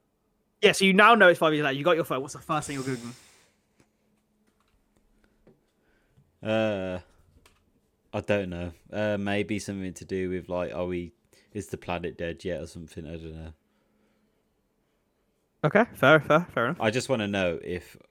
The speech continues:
Speaker 2: if within those five years, have we got a chance? Might dictate,
Speaker 1: Okay, yeah.
Speaker 2: might dictate my whole life.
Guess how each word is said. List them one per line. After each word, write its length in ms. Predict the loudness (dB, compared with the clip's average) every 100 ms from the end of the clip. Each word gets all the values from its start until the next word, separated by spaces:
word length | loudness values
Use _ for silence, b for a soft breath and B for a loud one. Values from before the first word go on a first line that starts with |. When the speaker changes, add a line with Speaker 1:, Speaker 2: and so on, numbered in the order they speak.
| -14
Speaker 2:
if 200 | -12 -12 -12
within 480 | -12 -8 -8 -8 -10
those 240 | -8 -8
five 300 | -10 -10 -10
years, 380 | -10 -10 -12 -20 _ _ _
have 180 | -18 -14
we 80 | -10
got 140 | -10
a 40 | -12
chance? 440 | -16 -18 -20 -20 _ _ _ _ _ _ _ _ _ _ _ _ _ _ _ _ _
Might 220 | -10 -10
dictate, 180 | -2 2 2
Speaker 1:
Okay, 120 | 2
yeah. 140 | 4 4 2
Speaker 2:
might 300 | -10 -8 -10
dictate 340 | -14 -16 -18
my 80 | -18
whole 200 | -18 -18
life. 340 | -18 -20 -20